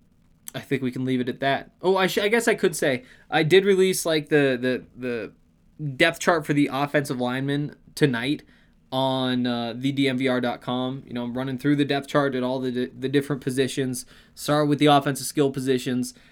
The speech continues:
went to offensive line. We still got defensive line and the back seven and all that sort of stuff. Um, I think it's actually gonna be front seven and secondary, but it doesn't really matter. The point is, look for that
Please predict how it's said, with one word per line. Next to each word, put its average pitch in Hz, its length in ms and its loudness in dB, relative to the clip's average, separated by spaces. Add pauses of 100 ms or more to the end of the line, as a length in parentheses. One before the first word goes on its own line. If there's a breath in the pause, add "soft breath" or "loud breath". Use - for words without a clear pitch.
(120 soft breath)
went 127 140 -4
to - 100 -10
offensive 147 420 0
line. 135 220 -2
We 120 60 -6
still 143 160 -2
got 135 160 -2
defensive 139 400 -2
line 127 400 -2
and 98 180 -16 (220)
the 117 80 -16
back 139 340 -2
seven 127 500 -2
and 104 320 -16 (300)
all 135 160 0
that 127 220 -4
sort 120 240 -4
of 113 40 -10
stuff. 117 360 -8 (360 loud breath)
Um, 117 140 -10
I 117 80 -10
think - 160 -2
it's 139 120 -4
actually 123 260 -4
gonna 120 60 -6
be 117 60 -10
front 131 300 -8
seven 127 240 -6
and 117 100 -12
secondary, 117 460 -10
but - 140 -14 (100)
it 117 60 -20
doesn't 123 200 -10
really 117 120 -12
matter. 113 360 -10 (260 soft breath)
The 139 80 -8
point 214 280 6
is, 139 240 -2 (160)
look 160 180 -2
for 156 140 0
that 143 320 2